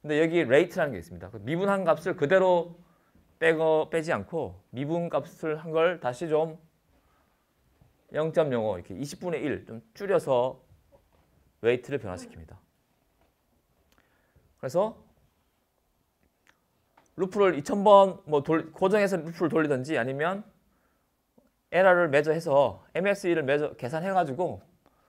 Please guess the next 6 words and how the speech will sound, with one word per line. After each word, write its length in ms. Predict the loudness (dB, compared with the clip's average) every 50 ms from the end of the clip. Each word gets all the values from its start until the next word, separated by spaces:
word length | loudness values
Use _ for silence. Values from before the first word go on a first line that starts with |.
| _ _ _ _ _
내가 220 | -4 0 2 4 6
원하는 360 | 6 6 4 2 2 -2 -4
수준 280 | -6 -8 -8 -6 -6 -2
이하면 400 | 0 0 0 0 -2 -4 -4 -6
멈추거나 640 | -6 -8 -8 -10 -12 -10 -8 -8 -8 -8 -8 -10
아니면 440 | -12 -12 -10 -8 -6 -8 -8 -8 -12